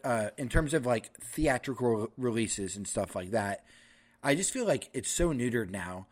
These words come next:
where, you know, if someone submitted this script, uh, I've been in enough, like,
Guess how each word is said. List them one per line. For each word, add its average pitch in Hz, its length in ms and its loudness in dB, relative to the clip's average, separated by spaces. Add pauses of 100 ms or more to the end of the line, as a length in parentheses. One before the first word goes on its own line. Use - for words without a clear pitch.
(160)
where, 117 480 4 (260)
you 123 120 -2
know, 120 180 0
if - 160 -2
someone 156 380 4
submitted 131 500 -2
this 120 180 -4
script, - 520 2 (440)
uh, 104 320 -2
I've 147 140 4
been 151 140 2
in 147 160 2
enough, 131 320 -2
like, 110 200 -2